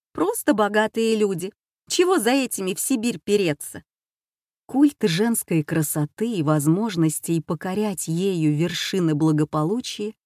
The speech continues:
был в постсоветской России в моде. И эта мода вытеснила из большинства девичьих голов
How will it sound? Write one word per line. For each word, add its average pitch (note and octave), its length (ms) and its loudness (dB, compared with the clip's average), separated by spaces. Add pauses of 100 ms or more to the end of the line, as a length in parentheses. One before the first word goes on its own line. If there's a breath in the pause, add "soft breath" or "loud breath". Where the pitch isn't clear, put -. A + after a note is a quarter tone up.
(380)
был C#4+ 320 4
в - 160 -16
постсоветской F#3 960 0
России F3 520 -2
в D#3+ 160 -2
моде. D3+ 520 2 (600)
И C#4+ 100 4
эта D4+ 260 2
мода F#3+ 480 2
вытеснила F#3 680 0
из D3+ 180 2
большинства E3+ 800 -2
девичьих D#3 720 0
голов D3+ 520 -2